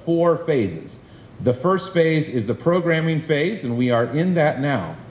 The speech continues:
And the programming phase is simply working together to determine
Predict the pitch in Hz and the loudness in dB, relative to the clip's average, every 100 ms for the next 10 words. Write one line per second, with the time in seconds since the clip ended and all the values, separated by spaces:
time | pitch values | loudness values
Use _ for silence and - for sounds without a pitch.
0 | - - - - 117 143 - 202 233 202 | -20 -20 -20 0 2 2 2 2 4 4
1 | 196 185 151 165 160 160 123 127 - 202 | 2 2 -2 2 4 4 0 -4 0 0
2 | 214 196 196 151 165 185 220 214 226 165 | 0 0 0 2 0 0 -2 -2 -2 2
3 | 120 107 117 120 123 165 151 - 196 185 | 2 2 0 0 0 0 0 0 0 2
4 | 170 156 139 | 2 0 -2